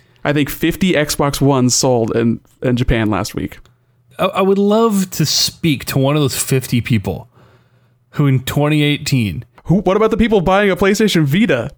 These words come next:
Speaker 2: Well, that makes plenty of sense given their market. Like, the Vita is affordable. There are a
Speaker 1: Valid.
Speaker 2: ton of great games. It's a nice little indie machine.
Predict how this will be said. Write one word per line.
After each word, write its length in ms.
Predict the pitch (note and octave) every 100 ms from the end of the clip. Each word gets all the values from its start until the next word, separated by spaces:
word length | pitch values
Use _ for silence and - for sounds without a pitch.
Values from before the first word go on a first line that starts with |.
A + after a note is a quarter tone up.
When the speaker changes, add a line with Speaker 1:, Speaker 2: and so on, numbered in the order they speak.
| D#3+
Speaker 2:
Well, 100 | F#3
that 120 | C4
makes 160 | A#3+ -
plenty 280 | - B3+
of 60 | D#3+
sense 440 | - C#3+ C3 -
given 320 | C#3 D3+ D3 B2
their 80 |
market. 500 | A2 B2 D#3 G2+ E2+ - -
Like, 140 | C#3 B2
the 100 | C#3+
Vita 440 | C3+ D#3+ F3 E3
is 200 | D3 A#2+
affordable. 720 | A#2+ A#2+ - C#3 D3 D3 D3+ -
There 100 | A#2
are 60 |
a 20 | B2+
Speaker 1:
Valid. 220 | B2 B2
Speaker 2:
ton 200 | D3+ D#3+
of 60 |
great 260 | C#3+ D3+ C#3
games. 280 | C3+ C3 B2
It's 140 | A2
a 40 | A#2+
nice 220 | B2+ -
little 180 | D3+ B2
indie 160 | C3 B2+
machine. 440 | A#2 B2+ B2